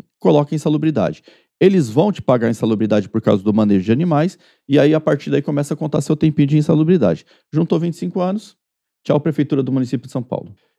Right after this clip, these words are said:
E pra finalizar, né, Vilar, é o seguinte: independente desse estudo que o Sindiguardas vai começar lá, a gente deve pedir pra cipa da iop ajudar a gente, independente desse estudo,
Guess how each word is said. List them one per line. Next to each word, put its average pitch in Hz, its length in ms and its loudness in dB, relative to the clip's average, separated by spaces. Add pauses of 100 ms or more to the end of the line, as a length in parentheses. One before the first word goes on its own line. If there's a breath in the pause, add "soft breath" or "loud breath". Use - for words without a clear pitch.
E 147 80 0
pra 202 140 2
finalizar, 160 440 0
né, 147 80 -2
Vilar, 104 220 -4
é - 20 -2
o 117 40 -6
seguinte: - 440 -10 (140)
independente 185 580 0
desse 165 280 0
estudo 107 560 0
que - 100 0
o 110 40 2
Sindiguardas 107 600 0
vai 104 140 0
começar 98 600 -2 (180)
lá, 101 140 0
a 95 40 0
gente 104 280 -6
deve 101 220 -4
pedir 101 280 -6
pra 98 280 0
cipa - 380 -4
da 101 100 0
iop 98 340 0
ajudar 98 260 -6
a 98 60 -4
gente, 117 380 -2 (240 soft breath)
independente 143 600 2
desse 95 220 -2
estudo, 98 360 -4